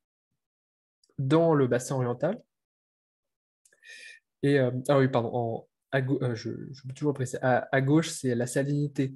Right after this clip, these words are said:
totale au, euh, au dernier maximum int-, interglaciaire, tel que simulé, euh, dans, dans cette étude. Et à droite, c'est l'anomalie par rapport au présent. Donc, euh, alors, c'est, c'est, c'est dommage, c'est la même color bar, mais c'est pas les mêmes,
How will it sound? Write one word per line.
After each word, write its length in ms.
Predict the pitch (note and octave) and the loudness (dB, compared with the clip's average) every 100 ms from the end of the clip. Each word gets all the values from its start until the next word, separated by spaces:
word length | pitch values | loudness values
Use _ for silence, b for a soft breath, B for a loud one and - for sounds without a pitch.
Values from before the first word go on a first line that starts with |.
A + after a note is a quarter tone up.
| - | -2
totale 500 | C#3 C3+ E3+ G#3 C3+ _ _ _ _ _ - | -2 2 2 2 -4 _ _ _ _ _ -2
au, 240 | C3+ B2+ | 0 0
euh, 260 | A2+ A2+ - - | 0 -2 -4 -4
au 120 | B2 | -2
dernier 220 | C3 C#3+ | 0 0
maximum 360 | D3 C3+ - B2+ | 0 0 -2 -6
int-, 140 | B2 - | -6 -8
interglaciaire, 640 | C3 B2 A#2 A2+ - F#3+ - _ _ _ | -4 -4 -2 -4 -2 -4 -6 _ _ _
tel 200 | - C#3 | 0 0
que 100 | C3+ | 0
simulé, 500 | C3 - C3 B2+ C3+ | -4 -4 -4 0 2
euh, 280 | C3+ A2+ A2+ | 2 0 -6
dans, 420 | - A2+ - G1+ - - | -8 -8 -10 -16 -18 -16
dans 200 | D3 B2+ | -6 -4
cette 220 | B2+ A#2+ | -4 -4
étude. 300 | A#2 - G#3+ _ _ _ _ _ _ _ _ _ _ _ - - | -4 -4 -6 _ _ _ _ _ _ _ _ _ _ _ -18 -2
Et 100 | D#3 | 4
à 60 | C3+ | 4
droite, 300 | C3 D#3 F#3 | 4 2 0
c'est 140 | B2+ | -2
l'anomalie 600 | B2 E3 F3+ D#3+ C#3+ E3+ | 2 4 4 4 2 0
par 180 | F3+ C3+ | -2 0
rapport 440 | B2+ B2+ D3+ D3+ - | 0 0 -2 -2 -2
au 100 | C3+ | -4
présent. 360 | - A2 F#2+ | -4 -6 -8
Donc, 180 | A2+ A#2 - | -12 -14 -10
euh, 220 | A2 A2 - B B B B | -8 -10 -12 B B B B
alors, 200 | A2+ A2+ | 0 0
c'est, 240 | - A2 | -8 -10
c'est, 260 | A2+ - A2+ | -12 -12 -12
c'est 140 | - | -4
dommage, 240 | B2+ D#3 D#3 | -2 -2 -2
c'est 100 | A#2 | -4
la 100 | A#2 | 0
même 300 | D#3 D#3+ D3+ | 0 0 0
color 320 | C#3+ B2+ A#2 | 0 2 2
bar, 220 | C#3+ D#3 | 0 -2
mais 200 | A#2+ A2 | -4 -6
c'est 180 | - - | -10 -4
pas 120 | D3 | -4
les 100 | C3+ | -2
mêmes, 340 | A#2+ A2+ G#2+ | -4 -6 -10